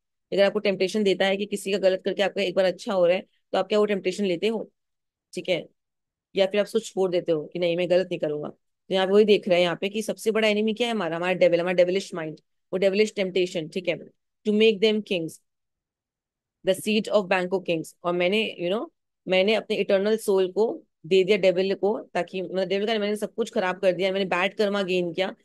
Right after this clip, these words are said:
इत-, किसी का मर्डर किया, किसके लिए किया? ताकि मैं बैंको के बच्चों को किंग बना पाऊँ। तो he is rebuking himself कि "I have done all these things for Banquo's kids", ठीक है, rather than so, ठीक है, ऐसा होने से बेटर है come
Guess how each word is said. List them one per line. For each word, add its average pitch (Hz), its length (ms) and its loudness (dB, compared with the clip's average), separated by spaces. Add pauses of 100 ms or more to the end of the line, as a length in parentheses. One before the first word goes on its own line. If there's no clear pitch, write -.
(180)
इत-, - 240 -6
किसी 190 180 -6
का 202 100 2
मर्डर 185 300 2
किया, 202 200 -2
किसके 214 300 -4
लिए 240 100 0
किया? 180 280 -4 (240)
ताकि 190 220 -2
मैं 226 140 0
बैंको 180 280 0
के 233 80 0
बच्चों 226 260 -2
को 240 60 -2
किंग 220 220 -4
बना 208 200 0
पाऊँ। 180 220 -2
तो 202 60 -4
he 208 100 -4
is 214 120 -4
rebuking 208 400 -2
himself 226 360 -2
कि 226 60 0
"I 214 40 2
have 214 160 0
done 233 160 -2
all 202 320 4
these 262 180 -2
things 226 260 0
for 247 140 -2
Banquo's 214 400 -2
kids", 190 320 -2 (200)
ठीक 190 100 -8
है, 175 100 -4 (640)
rather 202 340 2
than 214 440 -2
so, 180 180 -4 (200)
ठीक 185 160 -8
है, 160 140 -4 (600)
ऐसा 196 220 0
होने 226 200 0
से 226 120 -2
बेटर 196 240 2
है 214 100 0 (120)
come 240 180 0